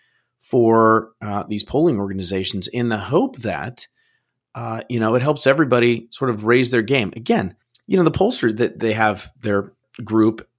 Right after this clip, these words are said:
apor, which is the Association of Political, uh, Opinion Researchers or whatever, and they have their annual meeting and they get together, and th-, they got together in twenty sixteen and tried to figure out, okay, what, what, what happened? Why were the polls off?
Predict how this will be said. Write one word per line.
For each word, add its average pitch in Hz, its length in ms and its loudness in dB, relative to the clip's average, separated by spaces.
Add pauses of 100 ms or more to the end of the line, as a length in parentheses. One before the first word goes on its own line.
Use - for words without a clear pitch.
(120)
apor, 113 520 2
which 110 180 -6
is 101 100 -4
the 104 200 -6 (160)
Association 107 640 0
of 101 300 -4 (420)
Political, 107 580 0 (200)
uh, 98 300 -4
Opinion 107 540 -4 (100)
Researchers 110 680 -2
or 104 60 -8
whatever, 107 320 -4 (300)
and 131 220 4
they 131 60 4
have 139 180 2
their 147 160 4
annual 151 220 2
meeting 135 320 2
and 117 80 -2
they 110 60 -4
get 139 140 -2
together, 131 460 2 (480)
and 117 120 -6
th-, - 80 -12
they 110 160 0
got 110 160 2
together 113 240 2
in 104 60 -2
twenty 127 200 -4
sixteen 151 560 0
and 107 80 -2
tried 117 140 -4
to 107 60 -8
figure 110 220 0
out, 113 80 4
okay, 113 220 -2
what, 113 260 -2
what, 117 200 -4 (160)
what 131 180 -2
happened? 139 500 2
Why 101 180 2
were 120 200 4
the 110 80 -2
polls 113 280 -4
off? 110 380 0